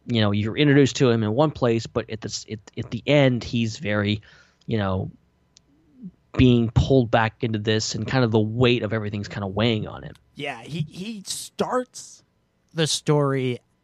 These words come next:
Speaker 2: as very much just sort of like, "Oh, here's the new eccentric professor," like you said.
Speaker 1: Mm-hmm.
Speaker 2: And you kinda think he's going to be along the lines of, of, um, Gilderoy Lockhart or Mad-Eye Moody or even, um, Professor Umbridge, in the sense that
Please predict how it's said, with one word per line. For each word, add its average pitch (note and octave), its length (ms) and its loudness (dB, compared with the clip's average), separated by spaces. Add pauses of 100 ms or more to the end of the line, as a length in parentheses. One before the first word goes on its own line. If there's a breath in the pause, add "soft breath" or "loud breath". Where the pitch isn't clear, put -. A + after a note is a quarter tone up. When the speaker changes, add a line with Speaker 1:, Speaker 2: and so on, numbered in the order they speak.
(260)
Speaker 2:
as B2+ 260 -4
very C#3+ 260 2
much C3+ 260 0
just B2 160 -6
sort C3 140 -2
of A#2+ 80 -4
like, C3 160 -2
"Oh, G3 200 6
here's D3+ 380 0
the D3+ 160 4
new A#2 600 0 (100)
eccentric A#2+ 800 -6 (140)
professor," - 680 -4
like A2+ 220 -8
you A#2 80 -6
said. C3 280 -2
Speaker 1:
Mm-hmm. A2+ 320 -4 (500)
Speaker 2:
And E3 160 0
you D#3+ 40 0
kinda F#3 380 2
think C#3+ 220 -2
he's C3+ 160 0
going C3 240 0
to B2+ 80 0
be A#2+ 240 -2
along A#2 400 -2
the B2+ 100 -2
lines A2+ 460 -6
of, A#2 160 -6 (580 soft breath)
of, A#2+ 340 0
um, A2+ 440 -4 (100)
Gilderoy C3 460 0
Lockhart A#2+ 680 0
or A2 120 -8
Mad-Eye B2+ 460 0
Moody A2+ 420 -2
or A#2+ 200 -4
even, C#3+ 600 -2
um, A#2 300 -2
Professor A#2+ 460 -6
Umbridge, B2+ 500 -4
in C3 80 -8
the B2+ 80 -6
sense C3 320 -6
that A#2+ 340 -2